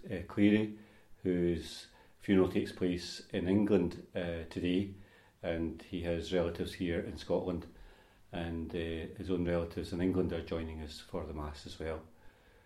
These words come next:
So we welcome all of you, uh, to the Mass, and we offer our sincere condolences at your loss. This also is the anniversary of, uh, Missus Nancy Lee's, and, uh, tomorrow morning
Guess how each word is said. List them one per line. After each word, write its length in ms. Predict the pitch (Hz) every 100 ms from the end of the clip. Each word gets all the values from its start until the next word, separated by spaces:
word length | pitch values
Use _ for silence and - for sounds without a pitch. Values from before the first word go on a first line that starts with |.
| - - -
So 180 | - 90
we 540 | 85 85 82 80 80 - - - _ _ -
welcome 440 | 90 85 82 80
all 220 | 82 92
of 60 | 92
you, 360 | 90 82 87 -
uh, 180 | 85 80
to 160 | - 95
the 80 |
Mass, 480 | 87 87 98 - -
and 180 | 95 85
we 100 | 82
offer 320 | 82 85 87 82
our 160 | 78
sincere 460 | - 82 80 95 82
condolences 760 | - 82 82 80 - 85 82 113
at 80 | 98
your 160 | 82
loss. 480 | 76 76 - - - _ _ _ - - _ _ _ - - - _ _ _ - - _ _ _ - -
This 160 | 95 98
also 380 | 87 - 87
is 220 | 85 80 87
the 100 | 82
anniversary 640 | 82 82 82 - 90 82
of, 160 | 82 76 -
uh, 240 | 98 82 82
Missus 280 | 78 80
Nancy 400 | 87 82 80 87
Lee's, 460 | 82 90 110 113 -
and, 260 | 80 80 80
uh, 320 | 80 80 80
tomorrow 300 | - 85 82
morning 440 | 80 85 92 87